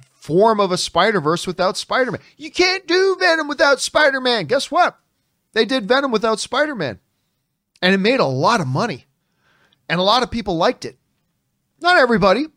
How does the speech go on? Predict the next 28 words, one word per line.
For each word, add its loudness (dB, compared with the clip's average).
Not 2
everybody 0
did. -4
Mm, -12
totally -4
fine. -8
But -6
it -2
was -8
a -10
crowd -4
pleaser -6
of -6
a -10
movie. -8
Um, 2
I, -2
it -6
depends -6
on -4
what -2
Sony -8
and -8
Marvel's -4
plans -8
are -16
moving -2
forward. -14